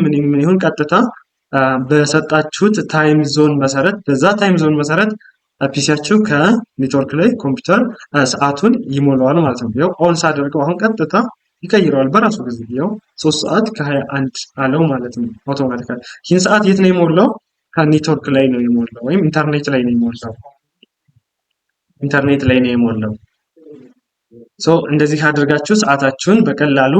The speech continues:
አጀስት ማድረግ ትችላላችሁ። ሞር የሚመረጠውም ያው ሴት ታይም አውቶማቲካሊ የምትለዋን ነገር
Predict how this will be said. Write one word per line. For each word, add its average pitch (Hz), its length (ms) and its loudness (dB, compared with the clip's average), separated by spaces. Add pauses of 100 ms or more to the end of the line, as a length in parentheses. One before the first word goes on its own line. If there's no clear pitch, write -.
(140)
አጀስት 143 420 0
ማድረግ 135 360 0
ትችላላችሁ። 165 640 0
ሞር 165 260 4
የሚመረጠውም 160 800 2 (140)
ያው 123 180 -2
ሴት 143 260 -4 (360)
ታይም 143 380 2
አውቶማቲካሊ 135 580 0
የምትለዋን 135 480 0
ነገር 151 260 0